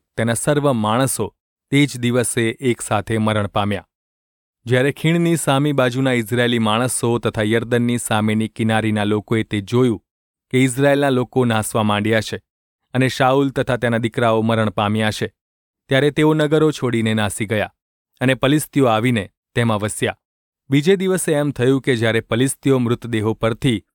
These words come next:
વસ્ત્રો અને અન્ય ચીજો ઉતારી લેવા આવ્યા, ત્યારે તેઓએ શાઉલને તથા તેના ત્રણ દીકરાઓને મૃતાવસ્થામાં ગિલ્બોઆ પર્વત પર પડેલા જોયા. તેઓએ તેનું માથું કાપી લીધું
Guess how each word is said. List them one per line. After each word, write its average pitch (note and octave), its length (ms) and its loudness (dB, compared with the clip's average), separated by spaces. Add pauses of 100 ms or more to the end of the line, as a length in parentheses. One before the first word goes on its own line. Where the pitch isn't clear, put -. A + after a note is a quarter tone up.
(240)
વસ્ત્રો B2+ 640 -2
અને B2+ 260 -2
અન્ય C#3 320 2
ચીજો A#2 380 -2
ઉતારી A2 380 -2
લેવા G#2 280 0
આવ્યા, G2+ 340 0 (460)
ત્યારે B2+ 220 2
તેઓએ D#3 400 2
શાઉલને B2 640 0 (280)
તથા B2+ 200 0
તેના B2+ 260 -2
ત્રણ C#3 360 0
દીકરાઓને A2 760 -2 (220)
મૃતાવસ્થામાં C#3 920 0
ગિલ્બોઆ A2+ 460 0
પર્વત A2+ 360 -4
પર G#2+ 260 -4
પડેલા G#2 400 0
જોયા. G#2 360 -4 (760)
તેઓએ C3+ 320 4
તેનું A2+ 280 -2
માથું G#2+ 340 -2
કાપી G#2+ 300 -2
લીધું G#2 360 -4